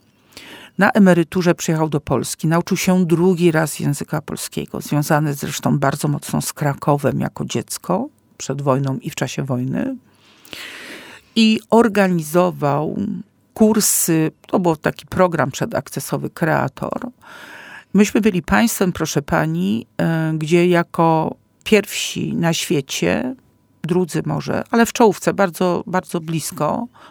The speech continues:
uczyliśmy się kompetencji kluczowych. I to moje szczęście polegało na tym, że ja się załapałam na ten program i mnie uczono kompetencji kluczowych,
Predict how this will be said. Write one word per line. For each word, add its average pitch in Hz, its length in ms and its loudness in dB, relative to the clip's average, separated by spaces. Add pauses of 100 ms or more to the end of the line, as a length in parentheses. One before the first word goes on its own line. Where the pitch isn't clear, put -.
uczyliśmy 180 440 -2
się 170 120 -2
kompetencji 147 720 -4
kluczowych. - 680 -12 (560)
I 170 80 -4
to 196 100 4
moje 247 200 6
szczęście 226 400 2
polegało 160 380 2
na 180 160 2
tym, 170 180 0
że 151 100 -2
ja 151 40 0
się 156 180 -2
załapałam 160 460 2
na 139 120 0
ten 143 180 -2
program 156 540 -2 (160)
i 180 60 2
mnie 170 320 4
uczono 170 540 2
kompetencji - 640 -4
kluczowych, - 800 -6